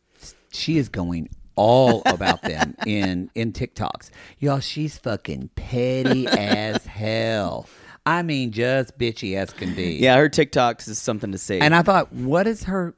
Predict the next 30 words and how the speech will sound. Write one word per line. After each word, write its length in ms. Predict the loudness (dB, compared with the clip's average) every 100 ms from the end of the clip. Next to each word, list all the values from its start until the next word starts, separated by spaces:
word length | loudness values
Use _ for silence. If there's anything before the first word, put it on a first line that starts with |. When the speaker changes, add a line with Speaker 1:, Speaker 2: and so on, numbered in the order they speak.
| _
Speaker 1:
she's 440 | -14 2 6 6 4
married 400 | 4 4 2 -4
now. 340 | -6 -8 -16 _ _
Speaker 2:
Yeah. 180 | 2 2 2 _ _ _
Speaker 1:
What 160 | 4 6
does 120 | 4
her 160 | 2 2
husband 520 | 4 4 2 -4 -4
think 200 | -6 -6
of 80 | -4
her 180 | -2 0
just 280 | -2 -6 -10
trolling 600 | -2 2 4 2 -2 -2
her 220 | -4 -6 -4
ex 320 | -6 -6 -10
from 220 | -8 -4
Nigeria? 760 | -4 -4 -4 -4 -4 -6 -10 -16 -20 -20 -18 -20 _ -10
Speaker 2:
I 140 | -2 0
don't 140 | 0
think 180 | -2 0
he's 180 | 0 0
on 180 | -2
TikTok. 640 | -4 -8 -8 -12 -12 -12 2
Speaker 1:
I 200 | 6 6
don't 180 | 6 2
think 240 | -2 -4 -2
I 100 | -2
would 140 | -4
enjoy 400 | -8 -8 -6 -6
that. 340 | -6 -10 -10